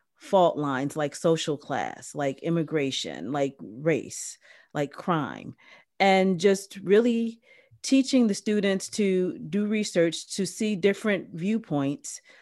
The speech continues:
um, to, to gather the voices of those who are actually experiencing, um, these different issues, and to let them not just speak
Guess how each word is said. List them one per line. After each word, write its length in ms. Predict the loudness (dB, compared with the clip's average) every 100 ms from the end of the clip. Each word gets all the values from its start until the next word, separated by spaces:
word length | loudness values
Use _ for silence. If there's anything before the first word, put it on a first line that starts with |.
| _ _
um, 400 | 0 2 2 0
to, 640 | -2 -2 2 2 0 -2 -6 _ _ _ _ _ _ _ _
to 160 | -4 -4
gather 480 | 2 6 6 6 4
the 120 | 4
voices 760 | 4 4 4 2 -2 -2 -2 -2
of 320 | 0 0 2
those 480 | 4 4 4 -2 -6
who 320 | -4 -2 0
are 160 | 0
actually 500 | 2 0 -2 -4 -2
experiencing, 1040 | -2 -6 -4 -2 0 0 -2 -4 -2 -2 -4 _ _ _ _ -4
um, 460 | -2 0 -2 -4 -10
these 260 | -4 -2 0
different 360 | -2 -2 0
issues, 540 | 0 0 -2 -6 -10 -14 _ _ _
and 260 | 2 2 2
to 480 | 0 0 0 -2 -6 _ _ _ 0
let 300 | 2 4 6
them 240 | 8 8
not 260 | 6 4 2
just 200 | 0 0
speak 300 | 0 -2